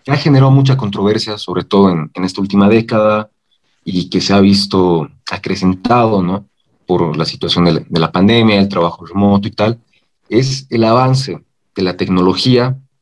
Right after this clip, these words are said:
en los distintos espacios laborales. Esto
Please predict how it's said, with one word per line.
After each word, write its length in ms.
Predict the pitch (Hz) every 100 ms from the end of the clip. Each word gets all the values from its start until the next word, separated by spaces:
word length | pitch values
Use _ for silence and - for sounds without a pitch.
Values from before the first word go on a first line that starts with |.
| _ -
en 100 | 92
los 120 | 85
distintos 420 | 90 - 107 101
espacios 400 | 98 - 90 85
laborales. 640 | 82 80 87 76 - - _ _ _ _ _ _ _ _
Esto 920 | 104 101 - 107 101 95 90 87